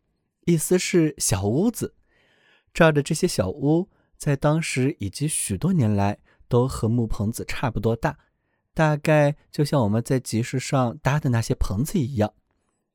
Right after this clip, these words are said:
是的，诚然是大一点，有窗子，但是窗框里镶的却是牛角片或者尿泡皮，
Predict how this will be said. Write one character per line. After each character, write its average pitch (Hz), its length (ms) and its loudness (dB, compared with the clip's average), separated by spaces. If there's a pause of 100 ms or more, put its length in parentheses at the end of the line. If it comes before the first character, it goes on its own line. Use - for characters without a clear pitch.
(160)
是 - 260 2
的， 120 240 0 (360)
诚 123 280 2
然 131 240 2
是 160 200 -4
大 208 200 0
一 139 60 0
点， 113 240 -2 (420)
有 104 120 -2
窗 139 360 0
子， - 240 -6 (460)
但 190 220 4
是 180 260 2 (200)
窗 202 260 2
框 208 260 0
里 110 160 2
镶 170 260 0
的 151 80 -2
却 - 160 -4
是 156 140 -2
牛 123 160 2
角 - 180 0
片 147 340 0 (380)
或 160 280 4
者 123 260 0 (160)
尿 156 160 4
泡 - 180 2
皮， 107 360 -2